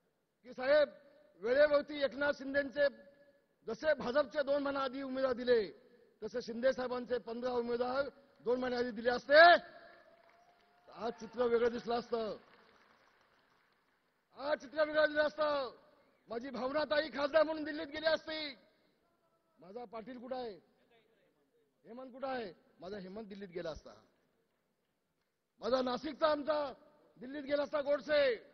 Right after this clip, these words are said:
पण एकदा शिवसेनेचा उमेदवार एकनाथ शिंदेनी जाहीर केला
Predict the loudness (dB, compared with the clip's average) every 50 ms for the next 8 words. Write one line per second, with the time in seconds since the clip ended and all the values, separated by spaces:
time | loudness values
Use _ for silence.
0 | -20 -20 _ _ _ _ _ _ _ _ _ _ _ -12 -8 -6 -6 -4 -2 0
1 | 0 0 -2 -4 -4 -2 -2 -2 -2 -2 -2 -4 -2 0 0 0 0 0 -2 -2
2 | 0 0 0 -2 -4 -8 -14 -8 -6 -6 -6 -6 -6 -6 -6 -6 -6 -4 -4 -2
3 | -2 -2 0 0 4 6 6 6 6 4 0